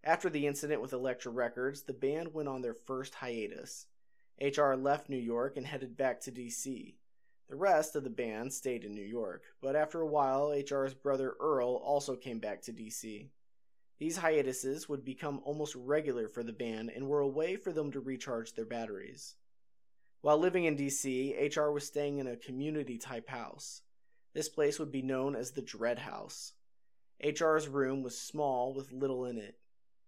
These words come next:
Here, H R would start his own label with a woman named Julie Bird. Their label would be called Olive Tree, and the Dread House soon became the Olive Tree House.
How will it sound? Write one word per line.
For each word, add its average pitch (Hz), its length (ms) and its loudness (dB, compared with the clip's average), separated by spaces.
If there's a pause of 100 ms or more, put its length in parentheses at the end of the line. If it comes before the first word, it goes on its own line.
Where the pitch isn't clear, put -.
(160)
Here, 151 380 2
H 143 240 0
R 151 200 6
would 143 180 -4
start 151 300 2
his 147 220 -4
own 185 300 2
label 135 320 4
with 143 140 0
a 139 40 0
woman 135 420 -2
named 123 240 -4
Julie 139 360 -2
Bird. - 520 -4 (500)
Their 139 120 2
label 131 340 2
would 135 180 2
be 120 80 -8
called 113 400 -4 (100)
Olive 160 320 4
Tree, 107 560 -6
and 139 140 -2
the 135 40 -2
Dread 156 300 2
House 131 360 -6
soon 214 340 -2
became 123 460 -4
the 127 120 -6
Olive 127 320 0
Tree 104 240 -10
House. - 540 -12